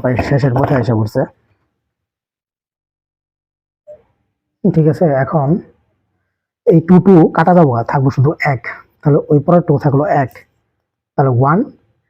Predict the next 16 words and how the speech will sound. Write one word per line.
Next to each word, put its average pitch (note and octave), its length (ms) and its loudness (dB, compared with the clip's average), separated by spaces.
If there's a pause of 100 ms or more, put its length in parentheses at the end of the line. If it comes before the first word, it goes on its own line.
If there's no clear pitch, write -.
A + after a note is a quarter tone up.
(880)
আর C#3 80 2 (140)
এখান F#3 260 2
থেকে E3 220 6
তোমরা C3 200 2 (300)
টু D#3+ 160 0
কমন C#3 280 -2
নাও, G#2+ 100 -4 (680)
টু D#3+ 60 0 (100)
কমন F3 220 4 (100)
নিলে C3+ 180 0 (580)
এক্স D#3+ 240 -2 (100)
থাকবে D#3+ 260 4 (200)
আর D3 160 0
প্লাস C3 200 -4 (120)
ফাইভ B2+ 180 -2 (180)
থাকবো, A2 260 -2